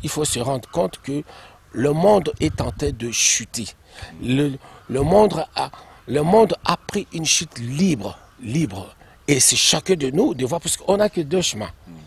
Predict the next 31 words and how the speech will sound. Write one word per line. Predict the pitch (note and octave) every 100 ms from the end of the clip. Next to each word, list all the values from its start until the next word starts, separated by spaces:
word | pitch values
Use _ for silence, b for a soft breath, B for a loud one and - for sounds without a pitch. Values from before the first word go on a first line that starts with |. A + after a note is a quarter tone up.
| D2+ -
à |
choisir, | - G#2+ F#2 E2 - - B B B
le | C3 D3+
bien | F#3+ A3+
ou | G#3
le | D#3
mal. | A2 F#2+ - b b
Si | - C4+
tu | C4+ C4+
choisis | - A3 G#3+
le | A3
mal, | G3 B3
c'est | A3+ - F3+
Satan | - F3+ A3
qui | -
te | -
conduit | D#3+ - F3 E3 F#3+
dans | C#3+ G#3 A#3
le | G#3+
mal. | D3 A2 F#2 - _ _ _ _ _ b b b -
Et | E3
c'est | - G3
Satan | - G#3 - B3
qui | A3+
te | -
fait | F#3+ A3
voir | G3 A3 -
que | F#3+
voilà, | F#3 G3+
toute | G3 C#4+ -
l'humanité, | G#3 G3+ G3 G#3 - A3+